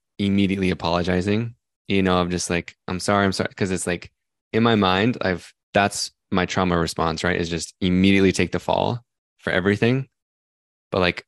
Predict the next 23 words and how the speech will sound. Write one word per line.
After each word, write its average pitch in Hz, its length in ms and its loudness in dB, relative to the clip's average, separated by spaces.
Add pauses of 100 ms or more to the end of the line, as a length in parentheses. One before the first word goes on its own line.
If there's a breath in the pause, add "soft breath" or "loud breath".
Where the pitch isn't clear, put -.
(140)
honestly, 95 340 0
that's 87 220 -2
not 90 120 0
attractive 87 340 -2
in 87 80 -2
a 85 60 -2
man 85 420 -4 (120)
or 87 80 -8
really 85 200 0
anyone. 90 500 0 (480)
But 95 100 4
also 110 380 4
it's, 87 160 -2
like, 82 240 -6 (320)
not 87 180 -2
attractive 85 880 -4 (200)
and 92 140 -4
cool 90 380 2
to - 100 -12
be, 90 140 -2
like, 82 160 -6
a 82 40 -12
dick 82 400 -4